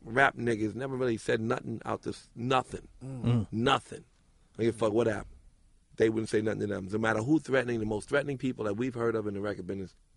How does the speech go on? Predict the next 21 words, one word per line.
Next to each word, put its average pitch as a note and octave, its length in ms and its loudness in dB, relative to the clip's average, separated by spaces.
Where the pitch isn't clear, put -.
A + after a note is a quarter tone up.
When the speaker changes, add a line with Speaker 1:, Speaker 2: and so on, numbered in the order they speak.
Speaker 1:
would G#2 140 -2
be G2 140 -6
really D3+ 340 4
nice A2 360 -2
to G2+ 120 -8
these G2+ 240 -6
guys. - 540 -12
Speaker 2:
Mm. A2+ 160 -14
Speaker 3:
Mm-hmm. A2+ 300 2
Speaker 1:
You A2+ 80 -4
know, G2+ 240 -2
and G2+ 260 -2
they A#2 60 2
used B2 140 -2
to, A2 80 2
and G#2+ 260 -2
they B2 80 2
brought A2+ 220 2
us G2 100 -2
Domino G2 600 -4
and, - 160 -10